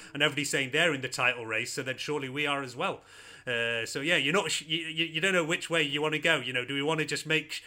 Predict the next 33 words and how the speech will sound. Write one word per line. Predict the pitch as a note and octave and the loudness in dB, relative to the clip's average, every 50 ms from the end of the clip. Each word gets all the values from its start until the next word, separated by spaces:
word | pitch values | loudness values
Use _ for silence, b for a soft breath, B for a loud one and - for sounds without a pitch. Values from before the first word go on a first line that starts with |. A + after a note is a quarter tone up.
| B B | B B
sure | B - - D#3+ D3+ D3+ C#3+ C#3+ C3+ C3 b b b b | B -4 0 0 0 0 0 -2 -4 -4 b b b b
that | D3+ C#3+ C#3 C3+ - | 0 0 0 -2 -2
we're | D#3 C#3+ | -2 0
absolutely | D3 D#3 D3+ - - C#3+ C#3 C#3+ | 0 0 0 -2 -6 -8 -6 -6
solid | C3 - - D3 C#3+ C#3+ C3+ | -6 -4 -4 -2 -2 -2 -4
in | C#3 C3 | -4 -6
top | - - C#3+ C3 | -4 -4 -4 -4
four, | - - E3 D#3+ C#3+ A#2+ A#2 | -4 0 2 2 2 2 -2
or | A#2+ | -4
do | A2+ B2 | -6 -6
we | B2 | -6
wanna | B2 C3+ C3+ C3+ | -6 -4 -4 -4
start | B2+ - - C#3+ C3+ C3+ B2+ | -4 -4 -4 -4 -4 -6 -6
dreaming | - C#3 D3 C#3 C3 C3 B2 A2 B B B B B | -4 -2 -2 -2 -2 -2 -6 -6 B B B B B
about | B B2 B2 B2+ C3 | B -2 -2 -2 -2
even | C#3 B2 C3+ B2+ | -4 -6 -6 -6
going | B2 B2+ B2 B2 B2 | -4 -4 -4 -4 -4
one | A#2 C3 C3 B2 | -6 -8 -6 -6
step | - - C#3 B2 - | -6 -6 -6 -8 -8
further | - D3 C3 B2+ A#2+ B2 | -8 -8 -6 -6 -6 -8
than | A#2 A#2+ A#2 A2+ | -8 -10 -10 -6
that? | C#3+ D3+ C3 G#2+ - b b b b b b b | -4 -4 -4 -4 -6 b b b b b b b
Uh, | C3 A#2 A2+ A2+ A2+ G#2+ | -4 -4 -2 -2 -4 -2
but | - D3+ - | -4 -4 0
yeah, | G3+ A3+ G#3 D3+ A2 - - | 2 4 6 6 4 2 0
I | - D3+ | -2 -2
do | C#3+ G#3+ G#3 F#3+ | 0 2 2 0
agree. | F3 - D#3+ C#3+ B2+ A#2+ | 0 0 0 0 0 0
I | B2 | 0
mean, | C3+ D3+ C#3+ C#3+ | 0 0 0 -2
especially | C#3+ - - B3 - - D#3+ | 0 4 4 4 4 4 2
in | C#3 | 4
Liverpool. | - D3+ C#3+ B2 - - B2 A#2 G#2+ G2 - | 4 4 4 2 -2 -6 -8 -8 -8 -10 -14